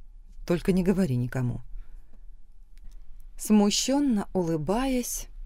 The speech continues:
словно школьница, она наклонилась поближе к Рике и понизила голос. Услышав её признание, Рика едва не подавилась чаем.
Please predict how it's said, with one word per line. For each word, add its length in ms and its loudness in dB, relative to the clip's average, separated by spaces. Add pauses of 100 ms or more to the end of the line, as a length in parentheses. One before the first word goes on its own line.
(240)
словно 400 6
школьница, 800 2 (640)
она 240 8
наклонилась 840 4 (180)
поближе 500 4
к 120 -6
Рике 520 2 (520)
и 80 6
понизила 680 2
голос. 600 -4 (880)
Услышав 640 4
её 340 6
признание, 1040 4 (380)
Рика 400 4
едва 500 4
не 140 6
подавилась 680 2
чаем. 500 -4